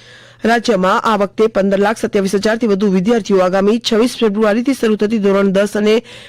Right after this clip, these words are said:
બાર બોર્ડની પરીક્ષા આપશે, જ્યારે આગામી ઓગણત્રીસ માર્ચે એક લાખ પાંત્રીસ હજાર જેટલા વિદ્યાર્થીઓ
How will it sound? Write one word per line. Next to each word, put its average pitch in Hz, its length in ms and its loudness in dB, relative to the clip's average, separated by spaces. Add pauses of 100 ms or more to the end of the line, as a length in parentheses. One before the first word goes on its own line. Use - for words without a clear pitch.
(100)
બાર 214 240 0
બોર્ડની 190 280 2
પરીક્ષા 160 440 -2
આપશે, 226 320 0 (320)
જ્યારે 233 200 2
આગામી 233 380 0
ઓગણત્રીસ 208 460 0
માર્ચે 202 260 -2
એક 196 220 2
લાખ 208 160 0
પાંત્રીસ 196 500 -2
હજાર 202 260 0
જેટલા 214 260 -2
વિદ્યાર્થીઓ 180 600 0